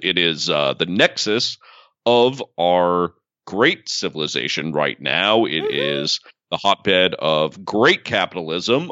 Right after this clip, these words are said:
Speaker 1: Uh, they've rejected the antiquated ideas about privacy and trust busting, and essentially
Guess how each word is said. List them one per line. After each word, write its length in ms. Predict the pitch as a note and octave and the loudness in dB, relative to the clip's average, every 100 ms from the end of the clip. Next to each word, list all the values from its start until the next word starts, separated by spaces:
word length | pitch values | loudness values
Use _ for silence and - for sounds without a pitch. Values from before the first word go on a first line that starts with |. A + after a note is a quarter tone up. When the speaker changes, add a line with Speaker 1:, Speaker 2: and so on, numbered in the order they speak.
| - | -4
Speaker 1:
Uh, 460 | D#2+ D2 D2 D2 | 0 0 2 0
they've 320 | D2+ E2 D#2+ - - _ | 0 0 -2 -6 -20 _
rejected 500 | F#2 F2 A#2 A#2+ G#2 | -4 0 0 2 0
the 180 | F2+ F#2 | 0 -2
antiquated 440 | F#2+ - F#2+ F2+ | -4 -4 -4 -2
ideas 640 | D#2 E2+ F2+ F#2+ G2 G#2+ G#2 | -2 -4 -4 -2 0 0 -2
about 320 | D2 D2 - | 0 -2 0
privacy 720 | B2 D#3+ D3 - C#3 D3+ - | 2 2 0 -2 -2 -4 -4
and 320 | F2 E2 D#2+ | -4 -4 -4
trust 300 | - D#3 D#3 | -2 -2 0
busting, 580 | C3+ A#2 - A2+ A2 G#2+ - - _ | 0 0 0 0 0 -2 -8 -20 _
and 320 | G2 G2 G2 | -2 0 0
essentially 680 | F#2 - D#3+ - G#2+ G2+ F#2+ | -2 0 0 0 0 0 0